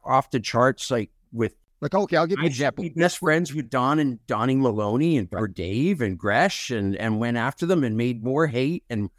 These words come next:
Speaker 2: Right, but I mean, that also built your reputation, though, right? That was good for you.
Speaker 1: And, and that gave me more money.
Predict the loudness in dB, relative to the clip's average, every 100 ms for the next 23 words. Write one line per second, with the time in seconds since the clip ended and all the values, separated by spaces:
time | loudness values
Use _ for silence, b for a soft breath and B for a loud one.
0 | 0 0 2 0 2 2 0 _ _ 0
1 | 2 2 2 0 2 2 2 0 0 0
2 | -2 0 0 -2 -10 -10 -8 -4 -4 0
3 | 0 0 0 -2 -2 -2 0 -2 -6 -4
4 | -2 -2 -2 0 0 2 2 2 2 4
5 | 6 6 4 0